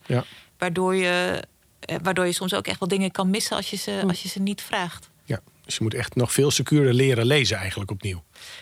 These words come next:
Speaker 2: Leren lezen, maar ook vooral vragen.
Speaker 1: Vragen, ja. Precies,
Speaker 2: Veel
Speaker 1: want anders,
Speaker 2: vragen
Speaker 1: dat lezen is vanuit jezelf de aanname, vragen.
Speaker 2: Ja.
Speaker 1: Aftasten, niet aannemen, vragen. Eh, eh, helder. Ehm, eh, Dominique, waar schuilt de schoonheid in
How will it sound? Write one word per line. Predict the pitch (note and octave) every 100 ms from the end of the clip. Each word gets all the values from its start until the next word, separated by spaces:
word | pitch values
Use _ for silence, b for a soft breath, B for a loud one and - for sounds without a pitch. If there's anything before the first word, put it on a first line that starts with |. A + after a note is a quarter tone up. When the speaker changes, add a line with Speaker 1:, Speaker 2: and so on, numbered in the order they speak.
| B
Speaker 2:
Leren | B3 C#4
lezen, | B3 D#4+ A#3
maar | A#3+
ook | C#4+
vooral | - C4+ C4+
vragen. | - A#2 D3 - E3+ -
Speaker 1:
Vragen, | - - - -
ja. | - G2+ - _ _
Precies, | A#2+ C3
Speaker 2:
Veel | -
Speaker 1:
want | B2 C#3
anders, | D3
Speaker 2:
vragen | - B2
Speaker 1:
dat | C#3+
lezen | D3 C3
is | -
vanuit | B2+ A#2+
jezelf | A2+ C#3 C#3+
de |
aanname, | C3+ C3+ C3 B2+ B2+ -
vragen. | A#2 - A#2+ G2+ F#2 B B B
Speaker 2:
Ja. | A#3
Speaker 1:
Aftasten, | G#3 - B2+ - A#2+
niet | A#2+ C#3
aannemen, | A#2+ A#2 A2+ A2
vragen. | G#2 G2+ F#2+ - B B B B -
Eh, | C#3 C#3
eh, | C#3+ - - -
helder. | - C3+ A2 F2
Ehm, | - C#3+ C#3+ D3
eh, | - C#3 C#3 C#3
Dominique, | C#3+ C#3 A#2 G#2+
waar | C#3 C#3+
schuilt | - D3 D3+ -
de | A#2+
schoonheid | A2+ - G3 D#3+ F#2+ G2+
in | F#2+ F#2 F2